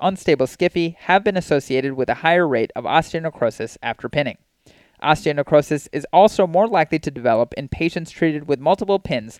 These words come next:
than in those treated with a single cannulated screw. However, in unstable sciffys, surgeons often elect to utilize two screws for stabilization. Inverted triangle screw placement is utilized for adults with femoral neck fractures.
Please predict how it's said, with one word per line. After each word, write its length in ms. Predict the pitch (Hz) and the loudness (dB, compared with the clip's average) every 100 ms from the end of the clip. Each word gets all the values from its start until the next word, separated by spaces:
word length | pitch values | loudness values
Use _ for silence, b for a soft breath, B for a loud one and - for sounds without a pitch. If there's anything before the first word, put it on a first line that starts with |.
| b b | b b
than 160 | 151 151 | -2 0
in 120 | 143 | 4
those 200 | 165 185 | 4 4
treated 420 | - 127 127 - | 0 -2 -2 0
with 140 | 143 139 | -4 -4
a 60 | |
single 320 | - 185 190 | -4 -2 -2
cannulated 520 | - 143 117 117 113 120 | -2 -6 -6 -6 -6 -8
screw. 320 | - 151 110 - _ b b b b | 0 0 0 -8 _ b b b b
However, 380 | 143 127 135 131 139 | 4 4 4 0 -2
in 140 | 120 - | -6 0
unstable 500 | 233 240 165 123 120 | 0 2 2 2 0
sciffys, 540 | - 110 110 117 - _ _ | -2 -6 -4 -6 -8 _ _
surgeons 460 | - 175 170 170 - | 2 2 2 -4 -2
often 260 | 156 214 208 | 2 4 2
elect 320 | 175 135 - | 2 0 -2
to 80 | 156 | -4
utilize 480 | 147 170 165 147 - | -2 2 4 4 2
two 220 | - 214 | -6 -8
screws 340 | - 135 117 | -4 -4 -4
for 140 | - 139 | -6 -8
stabilization. 800 | - 120 120 135 143 - 113 _ _ _ b b b | -4 -4 -2 2 2 0 -6 _ _ _ b b b
Inverted 440 | 165 147 147 131 | -2 4 4 4
triangle 360 | - 180 202 190 | 2 0 2 2
screw 280 | - 208 240 | 0 -4 -2
placement 500 | 180 131 - 135 - | 2 2 0 -8 -4
is 200 | 156 139 | -4 0
utilized 440 | 170 175 156 151 | 2 4 4 4
for 140 | - 131 | 0 -2
adults 420 | 139 151 170 - - | 0 4 4 2 -6
with 200 | 147 - | -6 -2
femoral 340 | 180 180 180 | 0 0 0
neck 240 | 156 104 - | -4 -10 -2
fractures. 580 | 135 127 - - - | -2 -2 -4 -10 -12